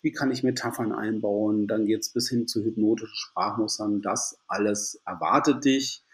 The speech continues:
Das ist nicht nur reine Theorie, sondern viel, viel auch mit Übungen verknüpft, die skurrilste Art und Weise sind. Wir haben viel, ähm, aus dem Schauspielbereich auch übernommen.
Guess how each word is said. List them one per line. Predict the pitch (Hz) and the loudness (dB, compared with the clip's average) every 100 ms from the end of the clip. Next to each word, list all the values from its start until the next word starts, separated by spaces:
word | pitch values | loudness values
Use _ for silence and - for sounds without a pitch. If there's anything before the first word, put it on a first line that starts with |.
| - - - - | -20 -20 -20 -2
Das | 127 147 | 2 2
ist | 151 | 6
nicht | 151 | 6
nur | 131 110 | 8 4
reine | 117 117 | 6 6
Theorie, | - 120 104 107 139 | 6 4 6 6 6
sondern | 120 110 110 107 | 6 4 2 0
viel, | - - 131 147 | -4 -10 0 0
viel | 135 - 123 | 0 -2 -4
auch | - 107 - | -2 -6 -8
mit | 98 | -12
Übungen | - 151 139 123 | -6 -2 0 0
verknüpft, | 123 120 120 117 - - _ | -4 -4 -2 -2 -4 -20 _
die | 107 107 95 - | -4 0 0 0
skurrilste | - - 110 127 160 - 123 | -6 -4 2 4 4 2 0
Art | - 127 120 | 0 0 0
und | 107 | 0
Weise | 87 123 139 127 | 4 4 6 6
sind. | 123 123 120 | 8 8 6
Wir | 117 | 2
haben | 110 107 | -2 -4
viel, | - 131 123 113 | -4 2 6 6
ähm, | - 110 104 | 4 -4 -6
aus | 113 - | -8 -6
dem | 170 | -6
Schauspielbereich | - 131 135 - 131 123 120 117 117 | -2 0 0 0 0 0 0 0 -2
auch | 120 120 | -4 -4
übernommen. | 120 120 120 120 113 | 0 2 4 2 -2